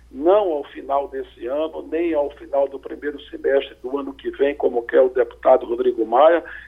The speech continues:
mas que a gente possa usar todo o próximo ano para aprofundar o debate sobre a reforma tributária. A reforma administrativa, o governo vem dando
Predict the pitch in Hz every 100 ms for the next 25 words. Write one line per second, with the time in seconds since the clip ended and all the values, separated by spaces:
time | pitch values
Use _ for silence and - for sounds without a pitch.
0 | - - 131 143 - 151 170 175 175 -
1 | 170 170 170 - 151 - - 180 381 -
2 | 165 - - 143 160 165 - 131 127 151
3 | 170 170 - - - - 147 160 - 170
4 | 170 - 165 139 143 147 165 _ 208 -
5 | 185 151 156 139 139 151 151 - 151 147
6 | 143 139 - 147 143 139 147 143 143 131
7 | 117 - - - 202 202 - - 165 143
8 | 135 127 127 - 123 110 - 180 - -
9 | - - - - 127 139 151 170 190 185
10 | 175 151 147 151 139